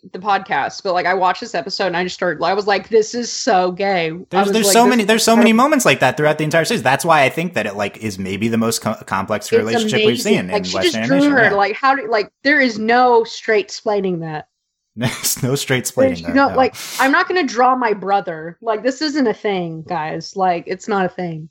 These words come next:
Speaker 2: Yeah, and that's why it's just, it's so powerful, this episode. It's the culmination of this, uh, this, the, the, the, all the emotions put into it, all the moments that they've had, and e-, the comparisons to, by the way, I've been mentioning how the, the, comparing it to the other relationships really meaningful to children, also just really meaningful to me and, like, a lot of us. Like, that's just,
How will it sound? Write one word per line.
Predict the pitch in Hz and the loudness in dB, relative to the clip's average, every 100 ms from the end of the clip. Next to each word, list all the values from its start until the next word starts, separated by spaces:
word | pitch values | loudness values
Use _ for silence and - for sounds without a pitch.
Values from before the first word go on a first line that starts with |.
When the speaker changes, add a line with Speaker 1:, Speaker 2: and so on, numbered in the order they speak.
| _ | _
Speaker 2:
Yeah, | 143 131 | -4 -2
and | |
that's | 156 175 | -2 2
why | 220 | 2
it's | 208 - | 2 -2
just, | 196 - | -4 -4
it's | 175 147 | -4 -4
so | - 139 | -2 0
powerful, | 147 165 147 113 98 | 2 2 2 0 -4
this | 101 | -2
episode. | 117 - 110 | -2 -2 -6
It's | 95 | -6
the | - | -8
culmination | - 127 120 117 113 120 | -2 0 0 0 -2 -4
of | 98 | -4
this, | 107 104 - | -4 -4 -2
uh, | 101 95 92 90 98 | -2 0 -2 -6 -10
this, | 107 104 | -10 -10
the, | 113 110 110 | -12 -12 -10
the, | 113 110 | -6 -6
the, | 98 | -6
all | 101 117 | -4 -4
the | 107 104 | -2 -4
emotions | 107 135 143 123 | -2 -2 -2 -4
put | 143 | -4
into | 135 135 | -2 -2
it, | |
all | 104 | 0
the | 90 | 0
moments | 95 113 120 117 | -2 -2 -2 -4
that | 120 | -4
they've | 120 113 | -4 0
had, | 123 117 117 - - - | 2 2 0 -10 -20 -10
and | 110 110 107 113 | -4 -2 -2 -4
e-, | 117 123 | -6 -8
the | 120 117 | -4 -4
comparisons | 117 104 117 123 123 117 110 - | -2 -2 0 0 0 -2 -2 -2
to, | 113 110 | -2 2
by | 160 | 2
the | 175 | 4
way, | 120 | 2
I've | 110 | 2
been | 120 | 0
mentioning | 120 117 117 | -2 -2 -2
how | 110 | -2
the, | 98 104 95 92 | 0 -2 -2 -4
the, | 90 95 92 87 85 _ | -6 -6 -6 -10 -18 _
comparing | 107 110 107 | -6 -2 -2
it | 101 | -2
to | |
the | 107 | -6
other | 98 | -6
relationships | 95 90 92 101 - | -6 -6 -8 -10 -8
really | 98 | -8
meaningful | 92 92 90 92 | -8 -10 -10 -12
to | - | -8
children, | 147 113 | -6 -2
also | 151 269 | -2 -2
just | 247 120 | -6 -4
really | 127 120 | 0 2
meaningful | 120 110 117 | 2 0 -6
to | - | -8
me | 87 127 110 80 | -6 -4 -6 -8
and, | 82 | -12
like, | 85 85 82 | -10 -12 -10
a | 85 | -8
lot | 92 | -8
of | 90 | -4
us. | 120 92 | -4 -4
Like, | 87 85 | -8 -10
that's | 98 - | -10 -10
just, | 110 92 | -10 -10